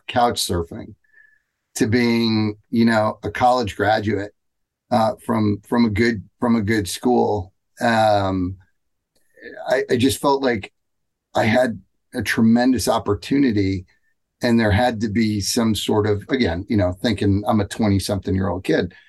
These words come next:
um, uh, there had to be some sort of, uh, repayment, you know? So I thought this was, that was the way to do it.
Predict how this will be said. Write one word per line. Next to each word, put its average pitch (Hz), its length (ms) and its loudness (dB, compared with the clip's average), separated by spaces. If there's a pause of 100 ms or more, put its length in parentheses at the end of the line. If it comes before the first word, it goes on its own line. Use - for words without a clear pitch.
(240)
um, 110 540 0
uh, 120 160 -2
there 123 220 0
had 127 280 0
to 117 80 0
be 107 220 2
some 117 460 2
sort 113 360 0
of, 92 340 -2 (1120)
uh, - 260 -2 (840)
repayment, 117 760 0 (500)
you 110 100 0
know? 104 240 0
So 107 500 -2
I 107 80 0
thought 113 280 -2
this 123 200 -2
was, 107 320 -2
that 117 200 0
was 113 200 -2
the 113 120 0
way 107 220 2
to 98 80 -2
do 107 300 -2
it. 101 200 -2